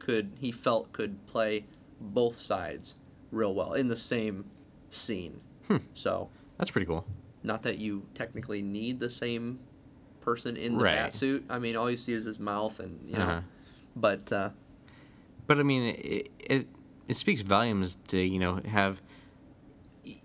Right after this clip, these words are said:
Speaker 2: I think, uh, you could look at this movie and do it with either Heath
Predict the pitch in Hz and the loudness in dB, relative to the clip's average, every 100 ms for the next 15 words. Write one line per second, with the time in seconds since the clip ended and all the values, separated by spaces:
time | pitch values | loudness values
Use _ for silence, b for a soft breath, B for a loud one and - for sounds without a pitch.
0 | - - 139 170 180 - - 113 131 135 | -20 -2 2 4 4 2 0 4 4 6
1 | 127 139 139 127 120 117 120 110 101 110 | 4 4 2 0 2 4 4 4 4 4
2 | 131 110 104 101 92 - 113 110 104 95 | 4 4 2 -2 -4 -4 2 4 4 4
3 | 110 104 | 0 0